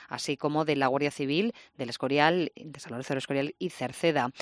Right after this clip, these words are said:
La formación será impartida por Marta Fernández, intendente perteneciente a la Unidad de Apoyo y Protección a la Mujer Menor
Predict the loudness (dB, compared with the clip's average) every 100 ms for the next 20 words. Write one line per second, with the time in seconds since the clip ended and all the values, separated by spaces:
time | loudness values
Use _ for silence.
0 | -12 -14 -18 -12 -6 -4 -2 -4 -6 -2
1 | 2 2 2 0 0 2 4 4 6 4
2 | 4 2 2 2 0 0 2 2 4 4
3 | 2 -2 2 2 2 2 2 2 2 0
4 | 0 0 2 2 2 2 2 4 4 6
5 | 4 4 2 0 -2 0 2 0 0 0
6 | -2 -2 -2 0 2 2